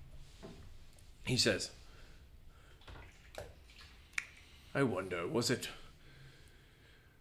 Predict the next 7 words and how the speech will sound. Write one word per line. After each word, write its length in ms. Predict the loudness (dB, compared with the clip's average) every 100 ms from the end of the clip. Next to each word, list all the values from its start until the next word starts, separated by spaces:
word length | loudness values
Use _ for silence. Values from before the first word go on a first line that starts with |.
| -20 -20 -20 -20 -20 -14
was 220 | -8 -4 -4
it 120 | -6 -10 -8 -6 -2
a 80 | 0
millennia 680 | 2 2 2 8 10 12 10
ago 300 | 10 8 8 8
that 160 | 6 6
I 200 | 4